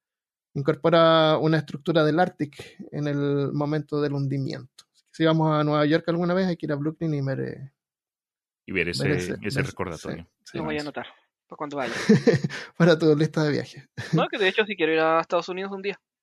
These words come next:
Speaker 1: ¿Viste? El, en el periódico New York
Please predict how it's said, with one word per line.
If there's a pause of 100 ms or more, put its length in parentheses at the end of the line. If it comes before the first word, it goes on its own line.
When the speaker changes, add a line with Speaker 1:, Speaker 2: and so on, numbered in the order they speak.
(240)
Speaker 1:
¿Viste? (840)
El,
en
el
periódico
New
York